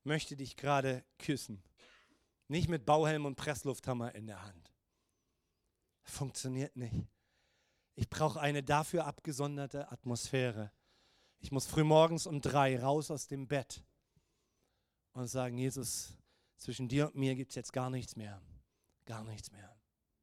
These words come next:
Gestern trafen wir Freunde beim Spazierengehen.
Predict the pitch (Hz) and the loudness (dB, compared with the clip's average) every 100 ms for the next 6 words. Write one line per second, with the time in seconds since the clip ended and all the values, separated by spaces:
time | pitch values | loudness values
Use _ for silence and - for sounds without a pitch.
0 | _ _ _ _ _ _ _ _ _ _ | _ _ _ _ _ _ _ _ _ _
1 | _ - _ _ 123 - 147 147 151 156 | _ -20 _ _ -12 -4 -2 2 0 0
2 | 143 - 151 151 139 135 127 139 - - | -6 0 0 2 2 2 0 -8 -6 0
3 | 151 131 127 117 | 2 2 2 0